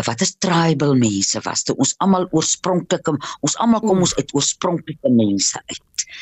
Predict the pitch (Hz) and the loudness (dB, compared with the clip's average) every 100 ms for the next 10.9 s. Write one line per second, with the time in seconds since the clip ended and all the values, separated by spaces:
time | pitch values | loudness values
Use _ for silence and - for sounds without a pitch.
0 | - - - 220 185 160 139 120 104 98 | -6 -2 2 2 4 2 4 4 2 0
1 | - - - - - - - - - - | -2 -6 -10 -10 -10 -10 -12 -16 -16 -8
2 | - 120 131 - 165 165 - 123 117 190 | -2 0 0 2 4 4 0 -4 -2 -2
3 | 214 - 214 - 170 123 113 110 - - | -2 -2 -2 -2 -2 -2 -2 -6 -10 -6
4 | 123 - 113 101 - 117 - - - - | -4 -4 -2 -4 -4 -6 -6 -18 -18 -4
5 | 120 113 113 120 139 135 - 175 139 117 | -4 0 -2 0 2 2 2 2 2 2
6 | - - 226 240 - - 123 - - 113 | -2 -4 -2 -2 -2 -4 -4 -4 -8 -6
7 | 113 92 85 - - _ _ _ _ - | -4 -2 -2 -4 -18 _ _ _ _ -2
8 | 147 220 - 196 180 123 107 143 139 135 | 0 0 2 0 0 -2 0 0 2 2
9 | 143 - 110 104 117 170 - 113 - - | 2 0 -2 0 2 2 2 0 0 -4
10 | 143 151 180 - 120 - - - - | 0 2 2 2 0 0 -2 -4 -4